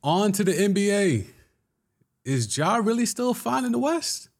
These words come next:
I mean, y'all heard him during All-Star, right? He was out there talking to the habitual nut hitter. And he said, yeah, they still fine in the West.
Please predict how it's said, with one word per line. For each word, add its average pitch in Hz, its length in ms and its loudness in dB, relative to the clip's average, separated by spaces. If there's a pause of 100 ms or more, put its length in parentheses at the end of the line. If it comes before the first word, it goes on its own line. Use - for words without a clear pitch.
(1040)
I 120 80 -4
mean, 131 200 0
y'all 156 200 0
heard 202 200 2
him 180 160 2
during 151 200 2
All-Star, 147 500 0
right? 180 340 -2
He 127 120 0
was 135 140 -4
out 143 220 -2
there 139 340 -2
talking 131 360 -6
to 143 100 -4
the 127 120 -2
habitual 131 440 -4
nut 123 220 -2
hitter. 170 300 -2 (800)
And 117 500 0
he 131 100 -2
said, 185 200 -2
yeah, 208 180 0
they 208 140 0
still 240 360 -2
fine 233 300 0
in 220 80 -2
the 214 60 -2
West. 233 400 -2